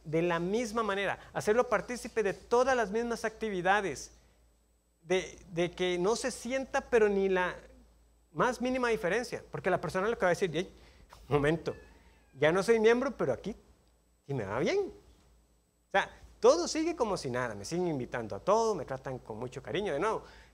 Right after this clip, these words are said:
tenerlo por gentil y publicano no es como ese malentendido, ¿verdad?, que pasa en algunos lados, que tristemente dicen, "Pastor, ahí, ¿verdad?, pasó tal cosa", y cuando lo ven a uno en la acera, se, pues, se pasan al otro lado, ¿verdad? No es eso. No es que uno va a estar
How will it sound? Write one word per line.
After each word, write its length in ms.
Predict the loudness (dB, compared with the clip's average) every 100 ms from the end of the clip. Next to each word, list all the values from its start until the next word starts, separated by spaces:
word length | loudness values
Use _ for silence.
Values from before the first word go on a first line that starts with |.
| _
tenerlo 360 | -2 2 4 4
por 120 | 2
gentil 300 | -2 -4 -6
y 20 |
publicano 720 | -4 -4 -4 0 0 2 -2 -10 -16 -14
no 260 | 2 6 6
es 160 | 4 0
como 340 | 0 0 0
ese 220 | -2 0
malentendido, 640 | 2 2 0 -2 2 4 6
¿verdad?, 200 | 4 0
que 100 | -2
pasa 280 | -2 -2
en 80 | -2
algunos 300 | -2 0 0
lados, 320 | 4 4 2
que 80 | -4
tristemente 480 | -8 -6 -4 -2 -2
dicen, 180 | -2 -4
"Pastor, 340 | -6 -2 2
ahí, 140 | 2 2
¿verdad?, 240 | 0 0
pasó 220 | -2 -6
tal 160 | -6 -2
cosa", 240 | -2 -2
y 60 | -4
cuando 200 | -2 0
lo 60 |
ven 120 | 0 0
a 40 |
uno 140 | 0
en 80 | 0
la 80 | -2
acera, 340 | 0 2 2
se, 100 | -2 -8
pues, 180 | -12
se 60 | -6
pasan 280 | -4 -2 -2
al 80 | -2
otro 240 | -2 2
lado, 340 | 4 4 4
¿verdad? 300 | 0 -2 -4 -6 -14 -20 -20 -20 -20 -20 _
No 160 | -2 0
es 160 | 2 2
eso. 320 | 2 0 -12 -18 -20 _ _ _ _ _ _ _ _
No 80 | -2
es 80 | 0
que 80 | 4
uno 180 | 4 4
va 80 | 2
a 20 |
estar 340 | 2 0 -2